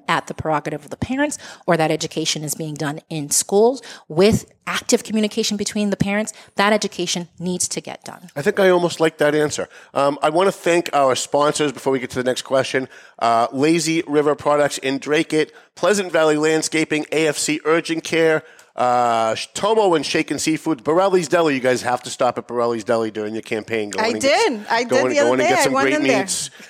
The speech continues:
Speaker 2: Ask for the Valley Patriot sausages. He makes them special for me. E I S Investigations, Marsan and Son Construction, and McLennan Real Estate, Century Twenty-one, as well as our debate sponsors, Francisco Polino, candidate for state representative, Marcos Devers,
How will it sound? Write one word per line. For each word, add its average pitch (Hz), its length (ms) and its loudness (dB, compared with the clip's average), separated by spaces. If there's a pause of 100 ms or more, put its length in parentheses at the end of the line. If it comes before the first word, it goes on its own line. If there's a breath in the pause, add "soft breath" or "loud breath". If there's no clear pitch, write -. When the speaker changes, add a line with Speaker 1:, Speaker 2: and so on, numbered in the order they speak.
Speaker 2:
Ask 139 200 -2
for 160 60 -2
the 156 80 2
Valley 143 240 2
Patriot 143 380 -4
sausages. 123 460 -2
He 120 60 -2
makes 120 200 -2
them 117 80 -6
special 117 340 -2
for 131 120 -10
me. 120 180 -2 (320 loud breath)
E 180 180 -2
I 165 140 2
S 175 220 2
Investigations, 156 840 0 (320 loud breath)
Marsan 180 520 2
and 156 120 0
Son 151 220 2
Construction, 143 760 0 (240 loud breath)
and 135 220 -2
McLennan 156 520 0
Real 143 200 2
Estate, 135 320 -2
Century 143 260 -2
Twenty-one, 135 480 0
as 117 120 -4
well 131 180 4
as 123 100 0
our 123 180 4
debate 139 380 -2
sponsors, 127 520 -4 (240 loud breath)
Francisco 156 580 0
Polino, 143 420 0
candidate 135 360 -2
for 123 100 -8
state 131 220 -4
representative, 135 640 0
Marcos 127 360 -2
Devers, 139 460 0